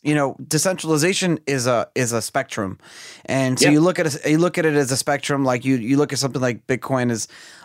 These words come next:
Speaker 1: on the path to decentralization. I've, I've said this before on the show, and you look at something like Ripple, and it's more of like,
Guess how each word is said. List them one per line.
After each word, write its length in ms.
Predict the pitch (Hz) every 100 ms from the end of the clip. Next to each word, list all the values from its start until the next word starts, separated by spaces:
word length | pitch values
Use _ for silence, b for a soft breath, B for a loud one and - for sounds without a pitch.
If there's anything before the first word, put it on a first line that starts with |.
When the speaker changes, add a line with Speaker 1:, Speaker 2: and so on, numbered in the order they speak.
| -
Speaker 1:
on 160 | 170 156
the 80 |
path 320 | 139 143 143 -
to 80 | 131
decentralization. 840 | 113 131 120 123 117 117 113 113
I've, 140 | 117 -
I've 120 | 123
said 120 | 139
this 120 | 131
before 300 | - 117 127
on 80 | 120
the 60 | 113
show, 240 | - 120
and 140 | 117 117
you 80 |
look 180 | 127 120
at 60 | 123
something 280 | 123 113 110
like 60 |
Ripple, 340 | 123 113 120 120
and 80 |
it's 140 | 113 -
more 200 | 123 117
of 100 | 110
like, 220 | 117 -